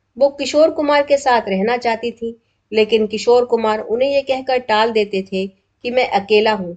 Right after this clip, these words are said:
तुम्हारी देखभाल नहीं कर पाऊंगा, तुम यहीं रहो।" मधुबाला बिल्कुल अकेली हो गई थी और खुद को बिजी रखने के लिए उन्होंने फिल्म निर्देशन का फैसला किया,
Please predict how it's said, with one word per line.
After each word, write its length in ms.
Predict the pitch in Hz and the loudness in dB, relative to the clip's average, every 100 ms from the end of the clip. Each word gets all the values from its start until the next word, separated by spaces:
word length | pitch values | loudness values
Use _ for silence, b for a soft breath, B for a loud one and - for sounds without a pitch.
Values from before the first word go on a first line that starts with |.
| - | -6
तुम्हारी 380 | 202 202 220 240 | -2 0 -2 0
देखभाल 500 | 196 190 180 170 175 | 0 -2 -2 -4 -2
नहीं 280 | 185 190 220 | -4 -4 -4
कर 140 | 165 | -6
पाऊंगा, 500 | 147 143 143 143 - _ _ _ _ 285 | -4 -6 -6 -10 -12 _ _ _ _ -4
तुम 160 | 277 | 0
यहीं 280 | 226 202 233 | 0 2 2
रहो।" 280 | 175 - 190 _ _ _ _ - | 0 -8 -20 _ _ _ _ 0
मधुबाला 580 | 240 240 233 220 226 220 | 2 4 4 4 4 2
बिल्कुल 360 | 233 233 240 - | 0 -2 -4 -2
अकेली 420 | 196 220 233 254 | -2 0 0 2
हो 180 | 240 240 | 2 4
गई 240 | 240 240 | 2 0
थी 260 | 233 240 233 _ _ - | -6 -10 -12 _ _ -2
और 160 | 220 220 | 0 0
खुद 260 | - 294 - | -2 -8 0
को 200 | 247 226 | 2 2
बिजी 320 | 220 247 294 | 0 -2 0
रखने 320 | 254 226 214 | -2 0 -2
के 160 | 214 233 | 0 0
लिए 260 | 220 175 175 | 0 -4 -6
उन्होंने 460 | - 226 233 220 208 | -6 -2 0 0 -2
फिल्म 340 | 214 202 208 | -2 -4 -2
निर्देशन 520 | 214 202 220 214 185 | -2 0 0 0 -6
का 180 | 156 156 | -4 -6
फैसला 440 | 180 220 170 - 135 | -4 -2 -2 -2 -6
किया, 360 | - 143 135 | -6 -10 -10